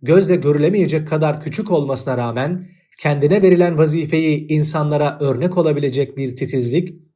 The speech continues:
ve sorumluluk anlayışı içinde yapabilmektedir.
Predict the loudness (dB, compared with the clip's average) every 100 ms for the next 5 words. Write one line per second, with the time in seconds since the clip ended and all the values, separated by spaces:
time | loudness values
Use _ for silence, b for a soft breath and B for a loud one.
0 | -6 -6 -2 0 0 2 2 0 -2 -2
1 | -2 -2 -4 -4 -4 -2 -4 -4 -6 -6
2 | -4 -4 -6 -6 -2 -2 -4 -14